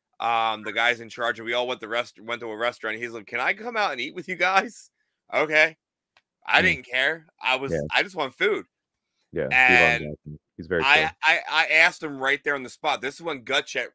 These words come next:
Speaker 1: first was really coming out, and everybody was really
Speaker 2: Hmm.
Speaker 1: jumping on the board. I was like, "Devon, what's your thoughts on Gut Check?" He goes, "It's a scam." He
Speaker 2: Hmm.
Speaker 1: goes, "It's a great opportunity. You're still gonna get this, you know, meet producers and train, and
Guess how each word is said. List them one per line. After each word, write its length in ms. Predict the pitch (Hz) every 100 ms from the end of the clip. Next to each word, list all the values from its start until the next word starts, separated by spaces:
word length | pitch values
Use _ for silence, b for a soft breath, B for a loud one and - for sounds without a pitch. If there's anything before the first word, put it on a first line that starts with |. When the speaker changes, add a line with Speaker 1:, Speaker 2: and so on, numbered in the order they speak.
| _
Speaker 1:
first 440 | - 135 139 -
was 160 | 127 107
really 220 | 127 120
coming 280 | - 113 107
out, 200 | 117 104
and 80 | 101
everybody 180 | 113 113
was 140 | -
really 180 | 117 113
Speaker 2:
Hmm. 80 | 120
Speaker 1:
jumping 160 | 107 104
on 60 |
the 60 | 98
board. 220 | 110 120
I 40 | 117
was 100 | 120
like, 200 | 117 _ _ _ _ _ _ -
"Devon, 340 | 135 127 123
what's 180 | 135 131
your 80 | 131
thoughts 280 | 139 131 120
on 80 | 107
Gut 180 | 117
Check?" 220 | - 98 -
He 100 | 104
goes, 440 | 107 107 101 - _ _ _ _
"It's 140 | 98 104
a 40 |
scam." 380 | - 95 80 67 _ _ _ _ _ _ _ _ _ _ - 87
He 100 | 117
Speaker 2:
Hmm. 0 |
Speaker 1:
goes, 440 | 117 107 101 - _ _ _ _
"It's 200 | 165 170
a 40 | 160
great 300 | 135 165 170
opportunity. 640 | 160 135 131 170 208 143
You're 160 | 135 139
still 240 | - 160
gonna 220 | 156 147 135
get 240 | 139 143
this, 160 | 123 120
you 140 | 135
know, 180 | 123 113
meet 220 | 113 135 - _
producers 500 | 131 151 139 135 120
and 120 | 110
train, 440 | 143 143 139 131
and 180 | 123